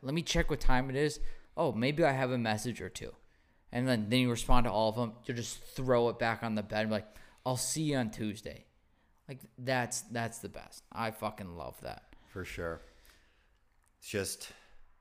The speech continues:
Speaker 2: the world we're in. It's like if you're not a part of it, you're almost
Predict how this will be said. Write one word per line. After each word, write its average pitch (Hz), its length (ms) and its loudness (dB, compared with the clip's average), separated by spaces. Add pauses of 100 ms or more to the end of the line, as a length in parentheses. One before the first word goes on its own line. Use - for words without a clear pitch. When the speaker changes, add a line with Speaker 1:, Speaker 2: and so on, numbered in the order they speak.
(1600)
Speaker 2:
the 90 80 -12
world 98 260 -2
we're 95 200 -2
in. 104 180 -6 (160)
It's - 160 -14
like 87 120 -8
if 85 120 -10
you're 85 100 -10
not 87 180 -8
a 82 160 -14
part 85 180 -8
of 87 100 -10
it, 104 220 -8
you're 82 180 -8
almost 78 520 -10